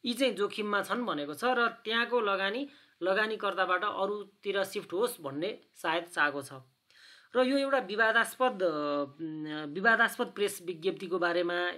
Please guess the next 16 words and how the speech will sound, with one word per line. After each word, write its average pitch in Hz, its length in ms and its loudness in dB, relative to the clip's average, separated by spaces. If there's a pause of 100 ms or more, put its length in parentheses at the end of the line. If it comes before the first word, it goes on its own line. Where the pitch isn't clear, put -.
(160)
म, 147 220 -4
छलफल 190 380 0
गर्नेछौँ 170 460 -2
हामी। 170 280 -6 (360)
तपाईँहरूको 220 400 0
राय 196 260 4
पनि 208 220 -4
के 190 180 -4
छ, - 120 -6 (440)
म 180 140 -2
च्याट 180 200 0
बक्समा 180 400 -2
यहाँहरूसँग 165 680 -4
छलफल 156 340 -8
गरिराखेको 147 580 -4
हुन्छु। 147 380 -6